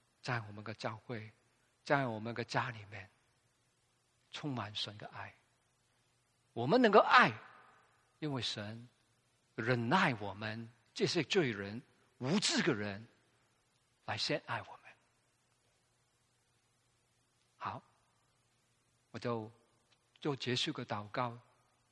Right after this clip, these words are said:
求主帮助我们每一个人。你要检查你的心，你有没有尝到神跟美善的爱？如果有，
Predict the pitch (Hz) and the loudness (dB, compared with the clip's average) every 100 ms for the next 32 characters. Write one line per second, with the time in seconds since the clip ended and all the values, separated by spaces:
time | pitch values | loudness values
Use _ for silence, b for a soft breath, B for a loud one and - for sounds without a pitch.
0 | - 165 170 165 160 190 196 202 139 120 | -6 -6 -4 -6 -4 -4 -2 -4 -2 -2
1 | 156 180 139 165 - 233 - 110 104 127 | -2 -2 -2 -2 0 0 0 -4 -6 -8
2 | - _ _ _ _ _ _ _ _ _ | -14 _ _ _ _ _ _ _ _ _
3 | _ 127 156 160 135 - 127 107 - 107 | _ 0 6 6 4 2 2 0 -6 -4
4 | 123 104 107 - 117 110 - _ _ _ | -6 -6 -6 -6 -8 -14 -20 _ _ _
5 | _ _ _ _ _ _ _ _ _ _ | _ _ _ _ _ _ _ _ _ _
6 | _ _ 120 127 131 147 151 127 120 - | _ _ -2 0 2 4 6 6 2 -4
7 | - - - - 117 123 123 101 - - | -12 0 2 4 2 0 -4 2 2 4
8 | 107 110 117 127 131 117 107 95 - 180 | 2 0 -6 -4 -2 0 -2 -2 -2 -2
9 | 135 113 - - 127 - - - _ _ | -4 -6 2 2 2 -4 -18 -20 _ _
10 | _ _ _ _ - 156 165 117 | _ _ _ _ -4 2 2 2